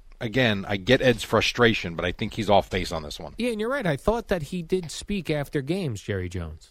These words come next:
Speaker 1: Most games. That's
Speaker 2: Yeah.
Speaker 1: where, I mean, it's
Speaker 2: What
Speaker 1: not
Speaker 2: else you
Speaker 1: every
Speaker 2: gotta
Speaker 1: game,
Speaker 2: ask him?
Speaker 1: but it's most game. I mean, he spoke,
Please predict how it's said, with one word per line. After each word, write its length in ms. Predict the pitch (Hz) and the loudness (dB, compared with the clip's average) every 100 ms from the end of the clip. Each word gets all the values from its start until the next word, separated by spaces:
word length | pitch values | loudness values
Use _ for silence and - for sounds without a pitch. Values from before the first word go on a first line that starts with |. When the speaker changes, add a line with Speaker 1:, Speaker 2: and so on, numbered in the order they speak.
| - | 4
Speaker 1:
Most 280 | 131 196 - | 6 8 8
games. 340 | 110 80 - | 6 4 0
That's 220 | 131 127 | 4 4
Speaker 2:
Yeah. 80 | 349 | 6
Speaker 1:
where, 240 | 139 131 123 | 8 8 6
I 60 | |
mean, 240 | 127 120 117 | 2 2 0
it's 160 | 113 | 2
Speaker 2:
What 40 | 127 | 8
Speaker 1:
not 120 | 143 | 10
Speaker 2:
else 60 | 185 | 10
you 40 | |
Speaker 1:
every 200 | 202 220 | 10 8
Speaker 2:
gotta 120 | - | 6
Speaker 1:
game, 80 | 107 | 2
Speaker 2:
ask 180 | 104 95 | 0 -4
him? 60 | - - _ _ - - | -10 -20 _ _ -20 2
Speaker 1:
but 100 | 123 | 4
it's 120 | 120 | 6
most 280 | 110 175 - | 8 8 8
game. 160 | 185 | 6
I 60 | 117 | 8
mean, 120 | 131 | 8
he 120 | 175 | 8
spoke, 540 | 220 - 190 226 202 | 4 6 12 12 12